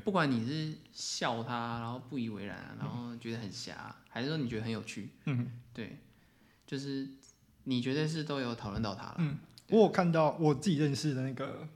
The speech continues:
Speaker 2: 转，转卖鞋的转售商，
Speaker 1: 嗯。嗯。
Speaker 2: 他，他其实就是一个，就是一个大问号。他说：“这个东西怎么，
Speaker 1: <laughs>
Speaker 2: 这个东西怎么卖？”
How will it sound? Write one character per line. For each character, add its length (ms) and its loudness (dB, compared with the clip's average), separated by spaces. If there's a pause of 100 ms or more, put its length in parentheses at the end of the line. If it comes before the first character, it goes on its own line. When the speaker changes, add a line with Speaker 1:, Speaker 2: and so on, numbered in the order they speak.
(220)
Speaker 2:
转， 180 -2 (600)
转 160 4
卖 180 4
鞋 240 -2
的 240 -4 (220)
转 160 4
售 160 2
商， 160 2 (300)
Speaker 1:
嗯。 160 -2
嗯。 60 -6 (140)
Speaker 2:
他， 340 4 (920)
他 140 4
其 120 0
实 80 0
就 60 -2
是 80 0
一 60 0
个， 100 -4 (460)
就 100 -4
是 80 0
一 20 -6
个 80 -4
大 200 2
问 240 -4
号。 200 -6 (300)
他 80 -2
说 160 2
：“这 80 4
个 80 6
东 80 6
西 80 6
怎 100 4
么， 100 6
Speaker 1:
<laughs> 40 -4
Speaker 2:
这 60 10
个 60 12
东 60 10
西 60 12
怎 100 8
么 60 8
卖？” 260 6